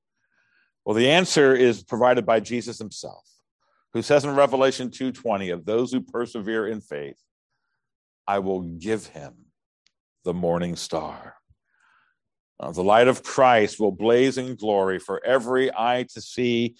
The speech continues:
when he returns, but it will especially be in the hearts of those who trusted him that his light will rise, never to set again.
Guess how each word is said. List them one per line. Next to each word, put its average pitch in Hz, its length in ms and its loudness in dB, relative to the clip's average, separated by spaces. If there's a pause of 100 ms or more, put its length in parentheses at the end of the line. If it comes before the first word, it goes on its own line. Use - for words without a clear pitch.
(160)
when 113 180 -2
he 123 200 -2
returns, 110 640 -4 (300)
but 143 260 -6 (140)
it 156 280 -6
will 139 400 -4
especially 131 800 -4
be 87 460 -10 (640)
in 110 140 -6
the 104 80 -2
hearts 143 360 -2
of 127 140 0
those 123 220 0
who 120 100 -4
trusted - 520 -10
him - 240 -20 (800)
that 82 100 -14
his 95 220 -8
light 113 360 0
will 117 200 -4
rise, 101 580 -2
never 101 300 -8
to - 160 -20
set 92 260 -6
again. 76 540 -14